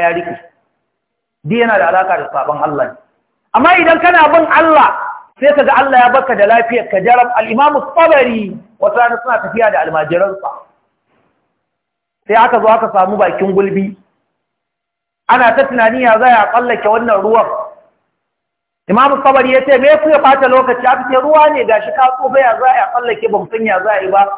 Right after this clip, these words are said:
ba jirgi, ba kwale-kwale." Sai Imam Tabari ya ce, "Ku matsa."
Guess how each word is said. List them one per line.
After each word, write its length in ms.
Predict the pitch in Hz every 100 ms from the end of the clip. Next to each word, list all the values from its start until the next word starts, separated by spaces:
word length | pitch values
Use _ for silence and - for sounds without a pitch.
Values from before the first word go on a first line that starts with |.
| - _ 151
ba 220 | 220 220
jirgi, 300 | 202 208 220
ba 180 | 220 226 -
kwale-kwale." 600 | 185 208 208 160 143 - _ _
Sai 120 | 226 226
Imam 340 | 226 233 -
Tabari 260 | 220 220 196
ya 60 | 202
ce, 100 | 220
"Ku 140 | - 170
matsa." 420 | 180 139 -